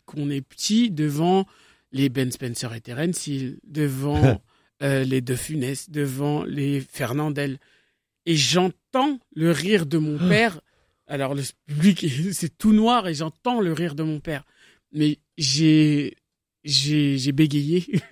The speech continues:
Speaker 1: <laughs> Donc j'étais dans mon, dans le jeu et d'un coup, je, bap, bap, bap, bap, et j'ai, wow. Dans ma tête, je me suis dit, « Non,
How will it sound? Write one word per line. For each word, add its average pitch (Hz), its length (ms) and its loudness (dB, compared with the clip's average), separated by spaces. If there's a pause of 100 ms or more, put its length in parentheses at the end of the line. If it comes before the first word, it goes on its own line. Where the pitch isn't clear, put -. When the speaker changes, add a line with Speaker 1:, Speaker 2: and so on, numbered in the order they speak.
(120)
Speaker 1:
<laughs> - 360 -12
Donc 202 220 0
j'étais 170 460 0
dans 170 160 4
mon, 170 300 4
dans 170 200 0
le 170 60 2
jeu 175 360 4 (340)
et 165 100 6
d'un 175 140 2
coup, 220 100 -6
je, 185 100 -6 (220)
bap, 185 260 2
bap, 190 300 2
bap, 185 260 2
bap, 196 160 -2 (100)
et 175 260 0
j'ai, 156 160 -6 (140)
wow. 185 340 0 (680)
Dans 156 120 0
ma 151 120 2
tête, 190 160 0
je 135 60 -6
me 139 60 -4
suis 147 180 -8
dit, « 143 100 -10
Non, 139 220 -8